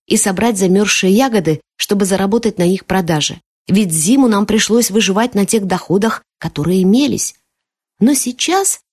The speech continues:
ельки уже поступали в казну моей страны. Мы накопили достаточно средств, чтобы отправить первые караваны.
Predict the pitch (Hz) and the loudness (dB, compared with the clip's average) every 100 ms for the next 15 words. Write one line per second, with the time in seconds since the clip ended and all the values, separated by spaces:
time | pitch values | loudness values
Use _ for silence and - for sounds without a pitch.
0 | _ _ 208 262 392 381 320 311 277 - | _ _ 2 4 2 0 2 2 2 0
1 | 269 - 240 247 247 208 - 202 185 214 | -2 -2 -2 -2 0 0 -2 -2 2 4
2 | 302 254 185 196 - 185 196 170 156 _ | 4 2 2 0 -2 -2 0 0 -2 _
3 | _ _ _ _ 226 247 254 254 247 208 | _ _ _ _ 2 2 0 0 0 2
4 | 208 - 190 - - - 147 - 320 - | -2 0 -6 -4 -8 -6 -8 -4 -4 -6
5 | - _ _ _ - - 247 - 233 220 | -16 _ _ _ -8 -4 -2 -2 -4 -4
6 | - 285 320 285 - - 233 208 185 180 | -2 0 0 -2 -4 -2 0 2 0 0
7 | 170 165 151 143 139 | -4 -2 -4 -8 -12